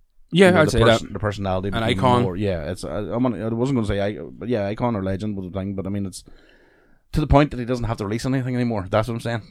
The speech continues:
Speaker 1: No, he, no.
Speaker 2: He doesn't have to if he doesn't want
Speaker 1: No.
Speaker 2: to. He's got enough, uh, credit or, or kudos to, to do that, you know, um,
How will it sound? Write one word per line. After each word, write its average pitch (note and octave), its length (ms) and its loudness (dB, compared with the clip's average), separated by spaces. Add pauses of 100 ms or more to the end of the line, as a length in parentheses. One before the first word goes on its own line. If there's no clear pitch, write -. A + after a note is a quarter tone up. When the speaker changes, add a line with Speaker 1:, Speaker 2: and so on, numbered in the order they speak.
(240)
Speaker 1:
No, F#3+ 220 4
he, B2+ 180 -2
no. D3 120 2
Speaker 2:
He D3 60 2
doesn't C#3 140 2
have A2 160 0
to C3 80 -2
if B2 100 0
he A2+ 120 -10
doesn't A2+ 160 0
want A2+ 160 2
Speaker 1:
No. C3 80 0
Speaker 2:
to. A2+ 120 -4
He's A2+ 160 -4
got A2+ 160 0
enough, A2+ 480 -6 (800)
uh, G2+ 840 -4
credit G#2+ 460 -6
or, F2+ 420 -8
or E2+ 200 -8
kudos G#2 360 -4
to, - 160 -6
to - 160 -14
do F#2 180 -8
that, A2+ 200 0
you G#2 80 -6
know, G2 200 -4
um, F2 500 -6